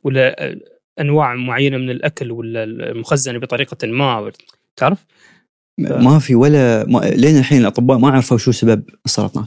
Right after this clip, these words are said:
Speaker 1: ما في شيء
Speaker 2: ما في
Speaker 1: مية
Speaker 2: سبب
Speaker 1: بالمية.
Speaker 2: مية في المية. التدخين يساعد، يقول لك قد يؤثر أو، أو، أو، أو
Speaker 1: قد يؤثر.
Speaker 2: يحفز، يحفز
Speaker 1: مم.
Speaker 2: الخلايا السرطانية،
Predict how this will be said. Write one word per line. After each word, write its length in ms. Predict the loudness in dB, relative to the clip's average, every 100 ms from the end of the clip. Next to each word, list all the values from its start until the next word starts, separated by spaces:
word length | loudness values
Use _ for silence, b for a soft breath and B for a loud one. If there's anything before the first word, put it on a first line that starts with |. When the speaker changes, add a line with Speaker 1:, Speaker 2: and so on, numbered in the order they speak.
| -4
Speaker 1:
ما 120 | 0 0
في 180 | -2
شيء 320 | -4 -2 2 4
Speaker 2:
ما 160 | 4
في 100 | 6
Speaker 1:
مية 60 | 4
Speaker 2:
سبب 160 | 4
Speaker 1:
بالمية. 340 | 4 2 2 4
Speaker 2:
مية 160 | 6
في 60 | 6
المية. 340 | 4 2 0 -6 B B B
التدخين 460 | 0 2 2 4 6
يساعد، 560 | 6 2 0 -2 -6 -6
يقول 220 | 0 4 4
لك 280 | 2 -10 _ _
قد 220 | 2 4
يؤثر 520 | 4 4 0 -4 -10 _ _ 2
أو، 260 | 4 4
أو، 240 | 2 2 4
أو، 260 | 4 4
أو 140 | 4 2
Speaker 1:
قد 60 | 4
يؤثر. 140 | 4
Speaker 2:
يحفز، 720 | 4 2 0 0 0 -2 -6 _ -2
يحفز 580 | 2 2 4 0 0 -6 B
Speaker 1:
مم. 40 | -4
Speaker 2:
الخلايا 340 | 2 4 4
السرطانية، 640 | 0 -2 -4 -2 -2 -2